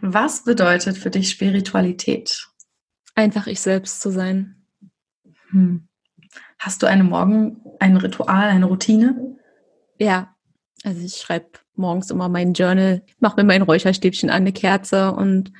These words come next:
Speaker 2: ja, atme einfach mal kurz in mein Herz ein. Ja, das ist so
Speaker 1: Gehst in
Speaker 2: mein
Speaker 1: die Verbindung.
Speaker 2: Morgenritual. Ja.
Speaker 1: Schön.
Speaker 2: Mhm.
Speaker 1: Wie lange brauchst du dafür?
Speaker 2: Ach,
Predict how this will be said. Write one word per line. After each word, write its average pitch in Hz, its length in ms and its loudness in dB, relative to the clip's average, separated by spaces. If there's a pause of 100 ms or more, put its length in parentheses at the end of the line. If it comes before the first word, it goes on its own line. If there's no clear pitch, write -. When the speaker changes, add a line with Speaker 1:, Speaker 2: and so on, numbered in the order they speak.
(120)
Speaker 2:
ja, 180 200 -2
atme 190 220 -2
einfach 185 300 -2
mal 190 100 0
kurz 190 280 -6
in 196 80 2
mein 185 200 2
Herz 185 340 0
ein. 190 440 -2 (640)
Ja, 190 240 -2 (400)
das 233 200 -4
ist - 160 -8
so 202 80 0
Speaker 1:
Gehst 196 140 4
in 208 60 0
Speaker 2:
mein 208 60 4
Speaker 1:
die 202 120 0
Verbindung. 196 480 2
Speaker 2:
Morgenritual. 190 260 -2 (380)
Ja. 202 240 -8 (460)
Speaker 1:
Schön. 190 720 0 (200)
Speaker 2:
Mhm. 233 360 -4 (120)
Speaker 1:
Wie 214 60 -2
lange 202 200 2
brauchst 196 220 0
du 226 40 0
dafür? 269 460 0 (460)
Speaker 2:
Ach, 202 280 -6